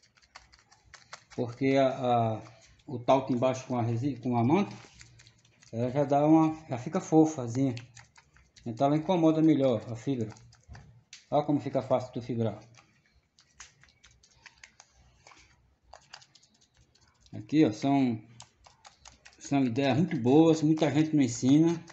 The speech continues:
que acha que é o dono do mundo. Mas olha só a facilidade que eu estou fibrando isso aqui, ó. O processo é esse aqui.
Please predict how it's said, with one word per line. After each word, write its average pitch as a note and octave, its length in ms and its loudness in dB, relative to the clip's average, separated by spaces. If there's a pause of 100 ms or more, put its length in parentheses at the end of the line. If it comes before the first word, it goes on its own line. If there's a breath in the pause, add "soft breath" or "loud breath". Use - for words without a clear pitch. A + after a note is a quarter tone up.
(1080)
que A#2+ 120 -6
acha C3 240 0
que B2+ 280 -4
é B2 60 -4
o B2 60 -2
dono B2+ 240 0
do A#2 120 0
mundo. D#3+ 440 2 (840)
Mas A#2 160 -2
olha E3+ 140 2
só E3 120 -2
a D#3+ 60 0
facilidade D#3 600 -2
que D#3+ 60 -2
eu D3+ 60 0
estou D#3 120 -8
fibrando D3 340 -2
isso D3 100 -8
aqui, A2+ 280 -6
ó. - 180 -20 (2500)
O - 40 -18
processo B2+ 400 2
é G3 40 6
esse G3 140 4
aqui. A#2+ 340 0